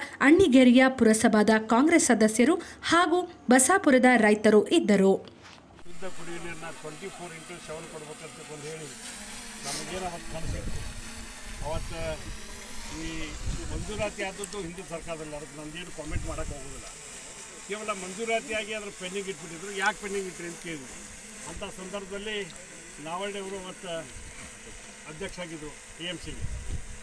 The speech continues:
Speaker 2: ಅವತ್ತು ಸನ್ಮಾನ್ಯ ಮುಖ್ಯಮಂತ್ರಿಗಳಾಗಿ ಸನ್ಮಾನ್ಯ ಸಿದ್ದರಾಮಯ್ಯನವರು ಅಧಿಕಾರದಲ್ಲಿದ್ದರು.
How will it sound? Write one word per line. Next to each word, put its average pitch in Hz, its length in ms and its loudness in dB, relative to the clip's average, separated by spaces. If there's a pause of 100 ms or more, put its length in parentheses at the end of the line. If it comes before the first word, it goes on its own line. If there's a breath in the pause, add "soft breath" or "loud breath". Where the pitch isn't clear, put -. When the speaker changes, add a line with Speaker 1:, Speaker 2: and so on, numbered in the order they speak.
(360)
Speaker 2:
ಅವತ್ತು 214 600 -8
ಸನ್ಮಾನ್ಯ 196 340 -8 (840)
ಮುಖ್ಯಮಂತ್ರಿಗಳಾಗಿ 190 1080 -8
ಸನ್ಮಾನ್ಯ 170 300 -6
ಸಿದ್ದರಾಮಯ್ಯನವರು 180 840 -8 (360)
ಅಧಿಕಾರದಲ್ಲಿದ್ದರು. 165 720 -8